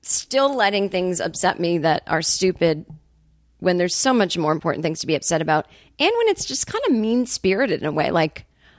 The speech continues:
I automatically judge someone and go, "God, they're not sophisticated." I mean,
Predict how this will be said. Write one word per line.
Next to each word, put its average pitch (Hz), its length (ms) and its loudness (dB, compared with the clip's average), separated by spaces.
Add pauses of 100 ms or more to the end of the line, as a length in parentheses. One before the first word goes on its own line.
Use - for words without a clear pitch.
(100)
I 320 260 0
automatically 190 640 0
judge 165 340 0
someone 156 200 -2
and 151 100 -6
go, 147 220 0 (580)
"God, 160 300 -2
they're 151 120 -4
not - 200 -6
sophisticated." - 640 -2
I - 40 0
mean, 220 200 0